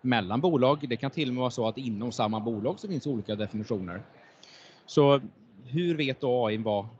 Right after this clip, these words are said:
definitionen är? Ehm, och man kan tänka sig att definitionen borde rimligtvis ändras beroende på då hur man ställer frågan. Men möjligtvis, om man får spekulera, kanske vem som ställer frågan beroende på lite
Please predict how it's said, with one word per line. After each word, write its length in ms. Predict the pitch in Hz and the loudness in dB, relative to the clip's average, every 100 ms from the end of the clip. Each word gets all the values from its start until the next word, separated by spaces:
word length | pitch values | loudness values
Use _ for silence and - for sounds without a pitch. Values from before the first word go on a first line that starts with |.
| - | -8
definitionen 680 | 113 - 117 113 101 107 147 | -8 -4 -4 -2 -2 -2 -4
är? 380 | 104 87 110 - _ _ _ _ _ _ - | -6 -10 -14 -20 _ _ _ _ _ _ -8
Ehm, 340 | 104 98 95 98 - | -4 -2 -4 -8 -8
och 100 | 127 | -2
man 100 | 139 | 0
kan 80 | 139 | 2
tänka 200 | 143 120 | 0 0
sig 100 | 127 | 0
att 60 | |
definitionen 520 | 123 127 127 127 117 117 | 0 -2 0 2 0 2
borde 200 | 123 123 | 2 2
rimligtvis 520 | 135 117 127 151 123 | 2 2 2 0 0
ändras 480 | 127 98 101 101 - | 0 0 -2 -4 0
beroende 360 | 110 98 95 | 0 0 -6
på 120 | - | -6
då 220 | 101 95 98 - | -4 -4 -6 -12
hur 260 | 107 143 180 | -4 0 2
man 140 | 175 | 0
ställer 260 | - 156 143 | 4 4 4
frågan. 520 | 165 147 113 135 170 - _ _ _ _ | 2 2 4 2 0 -6 _ _ _ _
Men 320 | 156 165 156 - _ _ _ _ _ _ | 2 4 4 -4 _ _ _ _ _ _
möjligtvis, 920 | 175 165 120 113 104 160 214 - - | 2 4 4 2 0 -2 -4 -8 -12
om 60 | 170 | -6
man 100 | 156 | -4
får 60 | |
spekulera, 380 | 147 151 147 123 | 0 -2 0 -2
kanske 300 | - 120 131 | -2 0 0
vem 340 | 95 110 226 294 | 0 -2 -2 -6
som 120 | 220 | -6
ställer 280 | 135 110 107 | -2 -2 0
frågan 400 | 123 104 101 107 | -2 -2 -4 -2
beroende 300 | 107 98 95 | 0 -2 -4
på 120 | 107 | -4
lite 220 | 104 | -4